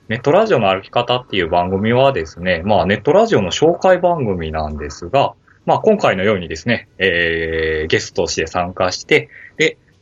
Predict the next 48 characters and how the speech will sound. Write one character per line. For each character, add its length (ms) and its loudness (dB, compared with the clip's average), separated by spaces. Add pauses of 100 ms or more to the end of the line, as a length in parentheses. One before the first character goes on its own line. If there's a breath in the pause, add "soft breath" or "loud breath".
(100)
そ 180 0
の 160 4
番 200 2
組 200 2
の 80 0
雰 160 2 (140)
囲 20 -12
気 160 -4
を 180 0 (180)
伝 100 2
え 120 2
る 160 2
っ 60 -20
て 80 -4
い 80 2
う 80 4
番 240 -4
組 180 0
を 60 2
や 100 2
っ 80 -8
て 140 -4
ま 140 0
す。 100 -12 (200)
え 460 2
ー、 20 -6
他 260 0
に 40 -2
も 140 2
色 180 4
々 180 4
あ 40 2
り 80 2
ま 160 -4
す 140 -4
ん 60 0
で、 80 2
よ 120 2
け 100 2
れ 120 2
ば 120 -8
聞 160 -10
い 60 -12
て 140 -8
く 180 -8
だ 160 -4
さ 460 2
い。 80 -6